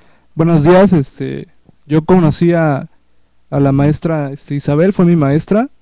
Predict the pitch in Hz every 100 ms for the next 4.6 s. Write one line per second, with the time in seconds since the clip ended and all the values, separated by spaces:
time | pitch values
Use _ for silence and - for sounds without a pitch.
0 | _ - 123 123 123 123 - _ _ _
1 | _ - 139 139 139 165 165 170 165 170
2 | 175 - 156 156 151 147 151 151 - 156
3 | 160 151 131 - 57 - 143 135 147 151
4 | 135 135 147 175 196 -